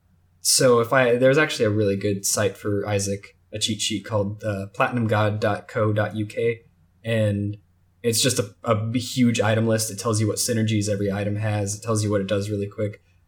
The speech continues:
and, um, it has a <laughs> really good search feature where you can search by item color,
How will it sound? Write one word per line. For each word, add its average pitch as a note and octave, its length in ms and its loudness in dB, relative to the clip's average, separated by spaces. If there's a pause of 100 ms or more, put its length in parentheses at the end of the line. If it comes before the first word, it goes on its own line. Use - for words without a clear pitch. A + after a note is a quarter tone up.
(120)
and, G#2+ 500 0 (720)
um, G2+ 520 -2 (480)
it G#2 60 -4
has D3+ 200 2
a C3+ 100 2
<laughs> - 0 -
really A#2+ 280 -2
good A#2 240 0
search - 320 0
feature G2+ 320 -2
where G#2+ 80 2
you G#2+ 100 2
can A2 120 -2
search C3+ 300 -2
by G#2+ 160 -2
item A2 340 0
color, B2+ 420 -2